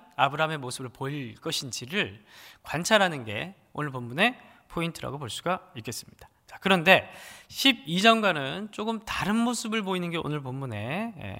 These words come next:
아브라함의 모습입니다. 십사 절 보겠습니다. "아브라함이 그의 조카가 사로잡혔음을 듣고", 자, 먼저 들었습니다. 그리고 어떻게 행동을 합니까? "집에서 길리고 훈련된 자 삼백십팔 명을 거느리고", 어디까지?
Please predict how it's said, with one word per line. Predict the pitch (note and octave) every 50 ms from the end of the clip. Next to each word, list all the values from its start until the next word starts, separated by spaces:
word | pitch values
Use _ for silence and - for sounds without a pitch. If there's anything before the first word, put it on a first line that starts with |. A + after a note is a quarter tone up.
| -
아브라함의 | - A2 A#2 B2 A#2+ A#2 A#2 G#2
모습입니다. | G#2 A2+ - - A2 F2+ E2 D#2 - - - - - -
십사 | - - - - - - D3+
절 | D3 D3+ C3+
보겠습니다. | A#2+ G#2+ F#2+ - A2 A2 - - C3
"아브라함이 | D#3 E3 F3+ F3 E3 C#3 G#2 F#2 - - - - - - - - - - - - - - - _
그의 | - - G#3 A3 A3+ A#3 A3+
조카가 | - F#3 F3 - - G3 F#3+ F#3 F#3+ F#3+ F#3+ F#3
사로잡혔음을 | - - A#3+ A#3 B3 B3 A#3 G#3+ F#3+ - G#3+ G3+ - - F#3 F3+ G3+ A#3 C4+ C#4+ C#4+ D4 - - - - - _ _ _ _ _ _ _
듣고", | - G3+ - - - A#2 F#2+ - _ _ _ _ _ _ _ _ _ _ - -
자, | - - G#2+ G2+ -
먼저 | G#2+ A#2 B2 A#2+
들었습니다. | - - D#3 E3+ D#3 - B2+ A2 G#2+ G2+ G#2 G2+ A#2+ D#3+ G3 G#3 G3+ -
그리고 | F3+ F3 E3+ F3+
어떻게 | F#3 F3+ - G#3 - - A#3 A3+ A3+ A3 A#3 A#3+ - - - -
행동을 | F#3 F3+ F3 E3+ D#3+
합니까? | D#3 D3+ C#3+ C3+ - G3+
"집에서 | G3+ - F#3+ F3 F3 E3 F3
길리고 | E3 - E3 D#3+ D#3 E3 E3 D#3+
훈련된 | D#3 F#3 F3+ F3 F3 E3+ D#3+ D#3+ D3+ D3+
자 | D3+ D3
삼백십팔 | - - F#3 F3 E3+ E3 - - - - F#3 F3 F3
명을 | E3+ E3+ F3 F#3 F3
거느리고", | E3+ E3 E3+ E3+ E3+ F3+ F3 A3 B3 C4 B3+ B3+ -
어디까지? | - C#3 D3 - F3 E3+ G3+ C4+ C#4+ C#4